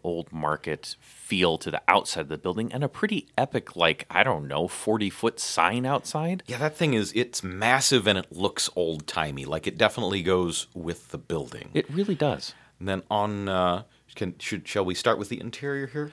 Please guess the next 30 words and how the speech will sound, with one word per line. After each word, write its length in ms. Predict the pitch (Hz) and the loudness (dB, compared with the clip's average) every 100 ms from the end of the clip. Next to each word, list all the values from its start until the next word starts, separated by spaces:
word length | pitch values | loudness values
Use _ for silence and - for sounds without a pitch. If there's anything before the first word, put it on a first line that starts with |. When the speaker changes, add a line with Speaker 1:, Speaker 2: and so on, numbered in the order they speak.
| - | -8
Speaker 1:
Well, 140 | 190 | 4
Speaker 2:
On 80 | 294 | 6
Speaker 1:
yeah, 180 | 277 262 | 8 6
so 140 | - 175 | 6 2
you, 160 | 190 | 2
you 240 | 202 185 208 | 0 -2 2
walk 340 | 151 113 113 | 6 6 4
in, 120 | 98 | 2
and 140 | 110 120 | 4 2
it 100 | 123 | 2
is, 180 | 156 - | 0 0
it 100 | 139 | 0
is 100 | 151 | 0
primarily 800 | - - 147 131 113 113 117 - | -4 4 6 8 8 6 4 0
a 140 | 113 | -2
bar. 400 | - 85 69 - - - | 2 4 4 -2 -16 -4
Let's, 260 | 92 - - | -4 -2 -8
let's 140 | 80 | -6
just 140 | - 87 | -6 -4
be, 100 | 131 - | -4 2
or 140 | 98 | 2
pub 520 | 98 - 90 71 76 - - - - | 2 0 2 2 -2 -10 -12 -20 -16
type 240 | - 95 85 | -2 0 0
feel. 480 | - 92 71 80 - - - | -2 2 2 2 -4 -16 -8
You 80 | 82 | -2
know, 160 | 73 - | -2 -2
really 380 | 98 107 123 123 | -6 4 6 6
dark 340 | 110 98 98 | 8 8 8
wood, 260 | 98 95 92 | 6 4 4
but, 220 | 101 95 | 2 0